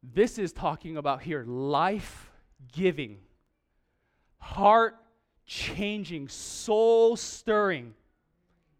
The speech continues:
intimacy with the God of the Bible. That's what this is, and it's available. Right? It's not hidden. No, he makes himself available here, right here, through his word.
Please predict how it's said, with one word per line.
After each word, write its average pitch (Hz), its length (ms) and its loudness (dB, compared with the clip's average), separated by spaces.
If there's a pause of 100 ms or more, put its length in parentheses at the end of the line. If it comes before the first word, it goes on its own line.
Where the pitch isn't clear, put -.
(140)
intimacy 180 640 -10
with 135 160 -14
the 151 80 -12
God 123 400 -8 (520)
of 139 120 -10
the 156 60 -8
Bible. 147 380 -8 (680)
That's 139 320 -4
what 143 100 -8
this 131 200 -8
is, 127 200 -10
and 139 140 -8
it's 143 140 -12
available. 117 540 -10 (460)
Right? 143 60 -4
It's 151 100 -8
not 165 140 -2
hidden. 165 480 -10 (720)
No, 190 80 -14
he 156 100 -10
makes 151 240 -10
himself 165 320 -10
available 156 460 -10
here, 151 260 -14
right 135 180 -10
here, 156 140 -8
through 160 220 -12
his 175 160 -8
word. 123 260 -12